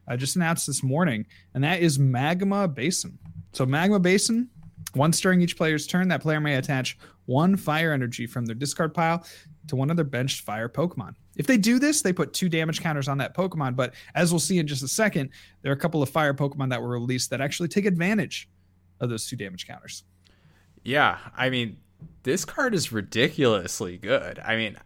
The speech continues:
Speaker 2: <laughs> I feel like people aren't talking enough about how absurdly strong this card is. I mean,
Speaker 1: Yep.
Speaker 2: first off, we already kinda hit on this, but having direct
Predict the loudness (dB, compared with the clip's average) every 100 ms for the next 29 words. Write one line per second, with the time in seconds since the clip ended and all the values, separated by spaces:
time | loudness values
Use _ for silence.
0 | -20 _ _ _ -8 -8 2 2 4 2
1 | 4 4 4 2 2 -2 -20 -20 -20 4
2 | 6 6 6 6 6 4 2 2 0 -4
3 | -6 0 2 0 -4 -4 -4 -4 -4 0
4 | 2 0 -2 -8 -6 -4 -4 -8 -10 -12
5 | -20 -20 -20 -10 -4 -2 -2 -4 -14 _
6 | _ _ _ _ _ _ 4 4 6 6
7 | 4 0 -20 _ -20 -10 0 4 4 2
8 | -2 0 2 2 2 -2 -2 -2 2 4
9 | 2 0 -2 0 0 -2 -6